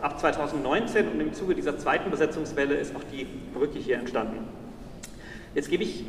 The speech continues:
äh, meiner Kollegin Anna-Maria Meyerhofer das Mikro für, ähm, ein paar Worte zu den Zeichnungen, die Sie dort hinten an der Wand vor sich sehen.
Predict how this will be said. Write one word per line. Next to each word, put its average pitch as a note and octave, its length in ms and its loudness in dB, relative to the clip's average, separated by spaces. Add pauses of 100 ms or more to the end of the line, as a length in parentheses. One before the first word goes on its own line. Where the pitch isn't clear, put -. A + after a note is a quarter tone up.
äh, D#3 300 10
meiner D3+ 300 6
Kollegin E3 380 6
Anna-Maria D3+ 420 6
Meyerhofer G#3+ 580 4
das G3 340 0
Mikro F3 440 0 (120)
für, D#3 360 8 (340)
ähm, C#3+ 360 2 (260)
ein C#3+ 160 -2
paar C#3 120 -2
Worte C#3+ 300 0
zu - 100 -4
den C3+ 180 2
Zeichnungen, B2+ 520 2
die - 140 -2
Sie - 80 -2
dort A#2+ 160 2
hinten A#2+ 260 -2
an A#2+ 80 -2
der A#2+ 100 2
Wand A#2 200 0 (240)
vor A#2+ 80 0
sich - 100 -2
sehen. A#2 140 -6